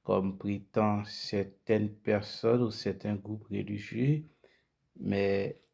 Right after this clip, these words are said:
il était mort. Mais aujourd'hui, on parle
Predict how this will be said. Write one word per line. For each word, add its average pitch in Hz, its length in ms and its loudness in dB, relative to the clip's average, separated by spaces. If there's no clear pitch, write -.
il 107 220 -8
était 104 320 0
mort. 104 540 0
Mais 85 100 2
aujourd'hui, 98 800 -2
on 95 160 -2
parle 98 500 -2